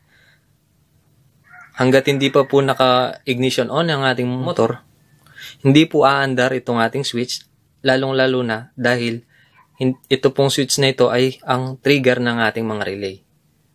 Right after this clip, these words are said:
So, kahit anong pong gawin natin, kahit pindutin,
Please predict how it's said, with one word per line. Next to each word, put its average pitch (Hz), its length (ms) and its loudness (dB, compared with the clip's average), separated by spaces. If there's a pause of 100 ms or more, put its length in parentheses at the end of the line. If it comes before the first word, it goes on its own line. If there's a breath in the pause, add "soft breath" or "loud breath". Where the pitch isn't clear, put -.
(500)
So, 120 160 -2
kahit 120 240 2
anong 127 240 0
pong 131 160 4
gawin 135 240 6
natin, 143 320 0
kahit 123 240 -4
pindutin, 123 400 -2